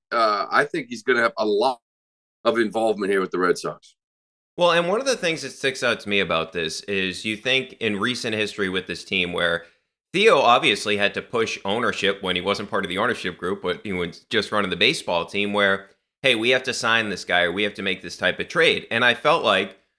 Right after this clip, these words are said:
Speaker 2: when Dave Dombrowski was here,
Speaker 1: Yeah.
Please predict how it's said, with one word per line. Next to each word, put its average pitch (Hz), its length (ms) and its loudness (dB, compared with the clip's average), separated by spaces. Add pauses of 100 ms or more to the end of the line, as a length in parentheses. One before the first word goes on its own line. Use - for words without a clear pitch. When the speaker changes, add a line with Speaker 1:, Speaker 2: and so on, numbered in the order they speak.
(200)
Speaker 2:
when 113 180 -2
Dave 127 240 2
Dombrowski 120 540 0
was 95 200 -4
here, 85 340 -2 (300)
Speaker 1:
Yeah. 90 180 4